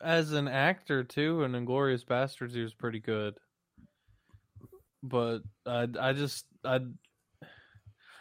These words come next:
I can't resonate with his, his directed movies other than the two that we mentioned.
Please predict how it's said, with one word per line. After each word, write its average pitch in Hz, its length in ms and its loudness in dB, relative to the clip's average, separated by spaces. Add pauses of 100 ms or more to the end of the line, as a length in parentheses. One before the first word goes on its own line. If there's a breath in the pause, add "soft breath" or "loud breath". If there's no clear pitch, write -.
(160 soft breath)
I 139 100 -2
can't 185 340 0
resonate 147 520 2
with 127 200 -2
his, 120 440 -4 (440)
his 120 680 -2 (320)
directed 127 540 2
movies 107 840 -6 (240)
other 120 260 0
than 117 180 -2
the 113 100 -2
two 120 280 -2
that 117 140 -2
we 110 120 -4
mentioned. 110 580 -6